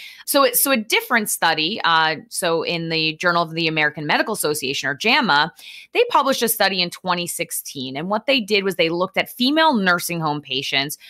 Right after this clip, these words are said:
who took a standardized high-dose cranberry capsule, which was the equivalent of twenty ounces of, of pure cranberry juice daily for a year, and compared it to those female nursing home patients who did not.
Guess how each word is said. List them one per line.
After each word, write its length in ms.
who 160
took 380
a 60
standardized 960
high-dose 560
cranberry 500
capsule, 640
which 220
was 140
the 100
equivalent 580
of 140
twenty 480
ounces 420
of, 160
of 120
pure 360
cranberry 500
juice 240
daily 500
for 380
a 100
year, 720
and 180
compared 380
it 120
to 280
those 560
female 300
nursing 320
home 100
patients 340
who 120
did 200
not. 380